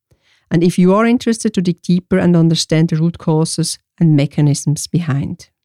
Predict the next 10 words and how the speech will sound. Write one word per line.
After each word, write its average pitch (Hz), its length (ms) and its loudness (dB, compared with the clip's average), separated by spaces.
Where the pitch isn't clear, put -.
You 247 240 4
as 214 180 0
a 185 60 0
business 247 440 -2
leader 208 480 2
are 165 140 2
in 160 100 4
the 160 80 0
first - 580 -2
row. 156 340 -4